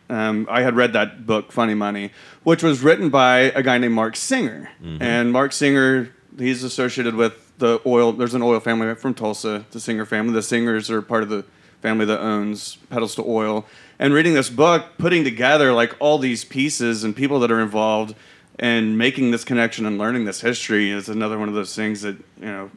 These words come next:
Speaker 1: you learn some stuff that's kind of shocking, but at the same time gives you a sense of place,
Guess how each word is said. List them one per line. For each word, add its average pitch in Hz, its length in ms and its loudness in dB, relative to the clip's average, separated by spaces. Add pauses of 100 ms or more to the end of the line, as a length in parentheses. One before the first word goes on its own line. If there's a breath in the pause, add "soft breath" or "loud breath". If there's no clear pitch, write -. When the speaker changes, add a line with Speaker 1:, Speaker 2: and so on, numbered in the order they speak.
(280)
Speaker 1:
you 120 220 -2
learn 139 180 0
some 156 120 -10
stuff 143 320 2
that's 117 160 -4
kind 127 160 -2
of 107 80 -6
shocking, 139 380 2
but 127 80 2
at 113 80 -8
the 117 60 -12
same 123 220 -2
time 113 260 -2
gives 107 200 -2
you 107 60 -2
a 104 40 -4
sense 110 200 -8
of 98 80 -14
place, 104 480 -6